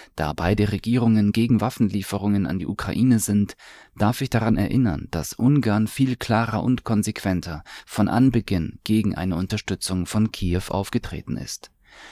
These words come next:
Das neutrale Österreich beteiligte sich intensiv an vielen nicht erforderlichen P-R-Aktionen in der Ukraine.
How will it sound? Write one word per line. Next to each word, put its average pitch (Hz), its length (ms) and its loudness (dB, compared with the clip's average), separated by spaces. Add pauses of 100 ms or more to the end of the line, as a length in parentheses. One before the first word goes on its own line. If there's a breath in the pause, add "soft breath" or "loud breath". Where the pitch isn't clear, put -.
(260 loud breath)
Das 85 180 -4
neutrale 104 500 4
Österreich 117 560 0
beteiligte 113 560 -2
sich 117 280 -4
intensiv 131 720 2
an 107 120 2
vielen 107 600 0 (160 loud breath)
nicht 117 360 4
erforderlichen 107 720 2
P-R-Aktionen 107 1000 2
in 95 160 2
der 90 120 2
Ukraine. 104 640 0